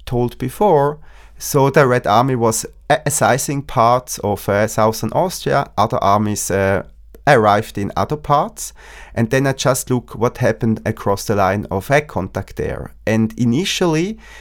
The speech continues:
there was a relative, uh, decline of people that used to live in the parts that were seized by the Red Army. So this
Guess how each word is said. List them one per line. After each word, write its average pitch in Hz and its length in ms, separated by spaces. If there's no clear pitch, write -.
there 110 120
was 123 260
a 110 100
relative, 139 640
uh, 139 100
decline 127 760
of 107 260
people 135 520
that 101 280
used 123 260
to 120 100
live 117 420
in 107 160
the 101 80
parts 110 560
that 95 240
were 113 60
seized 107 580
by 107 220
the 95 140
Red 90 220
Army. 135 460
So - 180
this 120 300